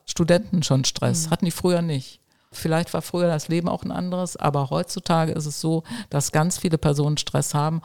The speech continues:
Speaker 1: Und wenn man sich den Stressreport, zweitausendneunzehn ist, glaub ich, der letzte rausgekommen, anschaut, äh, sind psychische Symptome, sind heute für die meisten Krankheiten verantwortlich,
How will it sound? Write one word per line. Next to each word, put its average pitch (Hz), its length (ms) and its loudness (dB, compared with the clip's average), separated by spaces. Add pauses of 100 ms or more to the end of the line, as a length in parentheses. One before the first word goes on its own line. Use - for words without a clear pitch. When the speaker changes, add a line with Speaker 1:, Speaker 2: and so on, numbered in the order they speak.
(380)
Speaker 1:
Und 156 180 2
wenn 170 120 6
man 175 180 6
sich 165 160 2
den 143 160 2
Stressreport, 156 800 4
zweitausendneunzehn 156 1120 0
ist, 143 120 -4
glaub 143 160 0
ich, 147 60 -4
der 143 120 2
letzte - 300 0
rausgekommen, 147 560 0
anschaut, 156 680 -2
äh, 156 280 8
sind 156 420 0
psychische 190 800 0
Symptome, 165 840 0
sind 147 360 -6
heute 175 400 4
für 156 260 0
die 147 100 0
meisten 160 440 2
Krankheiten 156 600 -4
verantwortlich, 156 840 -2